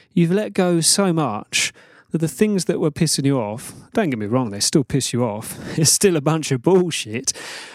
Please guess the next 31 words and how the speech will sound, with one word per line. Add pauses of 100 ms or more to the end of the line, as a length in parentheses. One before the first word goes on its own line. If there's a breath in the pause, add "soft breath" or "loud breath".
(160 loud breath)
but
it's
a
little
bit
less.
You
think, (160)
"Oh, (680 soft breath)
oh,
okay."
And,
and
sometimes
you
get
a
really
good
groove.
You
get
this
kind
of
nice
feeling
of
sort
of
contentment